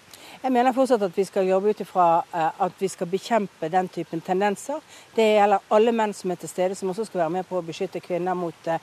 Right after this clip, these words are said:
menn som plukker. Det finnes menn som plukker. Det har jeg selv opplevd i mitt liv,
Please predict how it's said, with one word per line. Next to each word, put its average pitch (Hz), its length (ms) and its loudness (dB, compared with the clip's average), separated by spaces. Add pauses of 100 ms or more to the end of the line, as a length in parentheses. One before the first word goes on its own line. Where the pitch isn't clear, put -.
(300)
menn 208 260 2
som 180 160 -8
plukker. 196 380 0 (180)
Det 220 80 -4
finnes 214 280 -2
menn 208 180 0
som - 160 -12
plukker. 220 400 2
Det 214 80 0
har 190 80 4
jeg 196 120 0
selv 202 200 -2
opplevd 190 300 -2
i 175 40 -2
mitt 175 200 -6
liv, 226 160 4